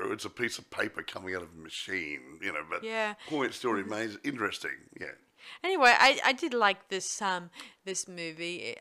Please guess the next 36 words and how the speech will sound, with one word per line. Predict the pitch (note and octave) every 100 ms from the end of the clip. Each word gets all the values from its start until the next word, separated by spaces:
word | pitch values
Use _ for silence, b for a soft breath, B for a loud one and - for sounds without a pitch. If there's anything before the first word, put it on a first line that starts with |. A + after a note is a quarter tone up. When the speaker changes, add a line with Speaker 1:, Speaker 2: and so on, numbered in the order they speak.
| -
Speaker 2:
I |
like | G3 G3+ G3+
the |
fact | F#3+ F3+ E3+ -
that | F3+ E3+ - - -
i-, | F#3 -
in | - G3
the | F#3
end, | F3+ F3+ F#3 B B _
our | F#3+ F3+
characters | F3+ - F3+ F3 F#3 F3 -
were |
able | E3+ F3 F3
to | - - F3 F3 _ -
get | G3
their | F#3
lives | F#3+ F#3 F#3 -
turned | - F#3+ F#3
Speaker 1:
Yeah, | E3+ A3
Speaker 2:
around. | G3 E3 -
Speaker 1:
and | A2+
that's | A#2 -
it. | A#2 E2 _ - G#2
And | G2+
that's, | A2 - - -
um, | F2+ F2 E2+ F2 F2 _ - B B B B -
the |
moral | D#2+ G2 A#2+ F#2
of | F2
the | F2+
story, | - A2+ F#2+ D#2+
folks. | E2+ G#2 G#2 -
No, | G2+
no, | E2 D2+
no, | D#2 C#2 -
no, | E2+